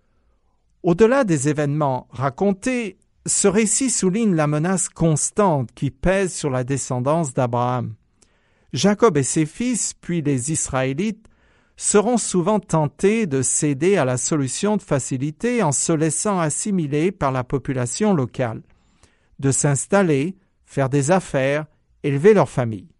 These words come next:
Si cela était arrivé, ils n'auraient plus pu être porteurs du grand projet de l'Éternel, la constitution du peuple de Dieu et le salut du monde. Cette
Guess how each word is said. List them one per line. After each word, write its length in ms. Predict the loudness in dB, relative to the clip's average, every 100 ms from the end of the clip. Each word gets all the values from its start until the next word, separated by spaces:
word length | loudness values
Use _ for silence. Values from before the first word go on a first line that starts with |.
| _ _ _ _ _ _ _
Si 220 | -8 -2 0
cela 340 | 2 4 4
était 320 | 2 0 -2
arrivé, 720 | -2 -2 -2 0 0 -2 -6 _
ils 220 | -2 2
n'auraient 320 | 4 2 0 -2
plus 360 | -4 -2 -2
pu 600 | -4 _ 0 2 2 -2
être 440 | -2 -2 -2 -4 -4
porteurs 800 | 0 0 0 -4 0 2 0 -2
du 160 | -4
grand 320 | -4 0 0 0
projet 440 | 0 0 0 0
de 100 | 0
l'Éternel, 760 | -2 -2 -4 -2 0 0 -2 -6 _ _ _ _
la 160 | 0 0
constitution 920 | 2 0 0 -4 -4 -4 -2 0 0
du 140 | -2
peuple 420 | -2 0 0 0 -2
de 140 | -2
Dieu 440 | -2 0 0 -2 -4 -4
et 80 |
le 100 | -2
salut 420 | 0 0 0 0 0
du 120 | 0
monde. 400 | -2 -4 -12 -20 _ _ _ _ _ _ _ _ _ _ _ _ _ -4
Cette 380 | 2 2 4